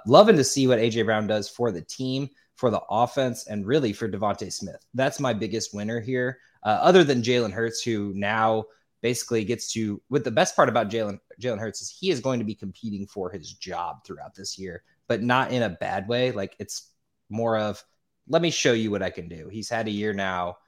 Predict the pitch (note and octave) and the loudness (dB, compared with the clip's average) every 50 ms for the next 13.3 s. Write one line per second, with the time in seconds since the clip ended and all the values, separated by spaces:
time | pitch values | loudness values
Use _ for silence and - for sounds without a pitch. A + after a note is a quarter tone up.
0 | _ _ _ _ - G2+ G2+ F2+ - - - - _ _ _ _ _ _ - - | _ _ _ _ -10 -8 -8 -8 -8 -12 -14 -16 _ _ _ _ _ _ -16 -8
1 | - G#2 G2+ A2 A2 - A#2 G#2 G2+ - - B2+ C3 A#2 - - A2+ A#2+ B2 G2+ | -4 -2 -2 -2 -2 -4 -8 -10 -10 -6 -6 -4 -4 -4 -6 -4 -4 -2 -2 -2
2 | E2+ G#2+ A2 A2+ A#2 A2+ A2+ A2 - - - - - _ _ _ - G#2+ G#2 A2+ | -2 -4 -2 -2 -2 -2 -4 -4 -6 -8 -10 -12 -16 _ _ _ -8 -6 -2 -2
3 | A#2 A2+ G#2+ G2+ G2 A2 A2+ A#2+ B2 A#2+ A#2 A2+ A2 G#2 G#2 - _ - F#2 G2+ | 0 0 -2 -2 -2 -4 -2 -2 0 0 0 0 0 -2 -4 -10 _ -10 -6 -4
4 | G#2+ A2 A2+ A2+ G2+ F2+ G#2 A2 G#2+ - - A2 G2+ - - A#2+ A#2+ A2+ A#2+ A2+ | -2 -2 -2 -4 -4 -4 -2 -2 -2 -2 -6 -8 -6 -6 -4 -4 -4 -4 -4 -4
5 | - - - A#2 A2+ A2+ A2 G#2 G2+ G2+ G#2 G2+ G2 G2+ G2 G2+ G2 A2 A2 G#2+ | -6 -4 0 2 2 4 4 2 0 0 -2 -4 -4 -4 -4 -2 -2 -2 -2 -2
6 | - A2+ G2 - - A2+ G#2+ G#2+ - - F#2 E2+ F#2 - _ _ _ - - A2+ | -4 -6 -6 -6 -6 -6 -6 -6 -6 -8 -12 -12 -12 -16 _ _ _ -2 -2 -2
7 | A2 - G#2 G#2 G2 G#2+ G#2+ G#2 G#2 - - - - G#2 G2 G2 G2 G2 G2+ F#2 | -2 -2 -6 -2 0 0 0 0 0 -2 -6 -8 -8 -6 -4 -2 -2 -4 -4 -4
8 | G#2+ G#2 F#2 - - F2+ B1+ - G#2+ A2 G#2 - - - - _ _ _ _ _ | -2 -4 -4 -4 -6 -8 -4 -2 -2 -2 -2 -2 -8 -10 -12 _ _ _ _ _
9 | _ _ _ _ _ _ _ _ _ _ - - E3+ A#3 C#4 C#4 - C#3+ - D#3 | _ _ _ _ _ _ _ _ _ _ 4 6 8 8 8 8 6 4 4 6
10 | D3 C3 A#2+ A2+ - C3+ A#2+ A#2 A2 A2+ A2+ - G#2 F#2+ G#2 A#2 A#2 A2+ G2 G#2 | 6 6 6 2 0 0 0 0 0 -2 -2 -2 -4 -2 0 2 2 2 2 2
11 | A#2 A#2 A2 G#2 - - - G#2+ B2 B2 A#2 D#3+ F3+ - C3+ B2+ C#3 D3 - F3+ | 2 0 0 -2 -4 -10 -6 -2 -2 0 2 0 0 2 4 2 2 4 4 2
12 | D#3+ C3+ A2+ G2 G2+ - - _ _ - - C3+ B2 - - - - - A2 A#2 | 4 4 4 2 2 -2 -6 _ _ 0 2 2 2 2 0 -4 -2 0 0 2
13 | B2 D#3+ D#3+ F3+ E3+ | 2 0 -2 -2 -6